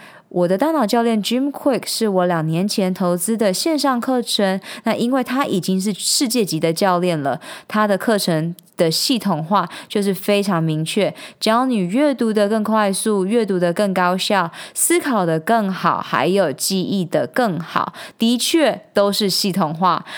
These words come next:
还有我目前雇佣的呼吸教练、催眠教练，和我之前买的线上课程、营养的教练课程，就是以行为改变科学为基础的，还有所有我目前投资的线上课程，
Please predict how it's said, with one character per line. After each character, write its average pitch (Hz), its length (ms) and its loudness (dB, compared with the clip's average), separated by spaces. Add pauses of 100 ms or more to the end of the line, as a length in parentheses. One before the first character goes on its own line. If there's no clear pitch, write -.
(140)
还 185 160 2
有 202 180 4
我 175 200 4
目 220 180 0
前 190 300 0
雇 220 180 -2
佣 208 320 0
的 165 240 2
呼 277 220 0
吸 285 200 0
教 277 340 2
练、 233 420 2 (260)
催 - 180 0
眠 214 240 2
教 202 300 2
练， 190 460 2 (100)
和 220 180 0
我 190 140 2
之 269 240 0
前 214 240 2
买 175 240 2
的 165 300 2
线 277 240 0
上 254 200 0
课 240 220 0
程、 190 400 0 (280)
营 226 260 2
养 202 340 0
的 160 320 2 (140)
教 214 340 2
练 190 380 2
课 214 200 2
程， 180 260 0
就 170 120 0
是 175 140 -2
以 165 100 0
行 175 300 0
为 180 160 2
改 165 160 0
变 185 160 0
科 202 180 2
学 190 160 0
为 160 180 2
基 226 240 -2
础 185 300 -2
的， 156 260 0 (520)
还 190 160 0
有 185 260 4
所 196 560 0
有 202 400 2
我 160 220 0
目 208 240 0
前 170 380 0
投 175 200 0
资 196 200 -2
的 185 220 2
线 277 160 -2
上 269 140 2
课 233 220 0
程， 170 360 0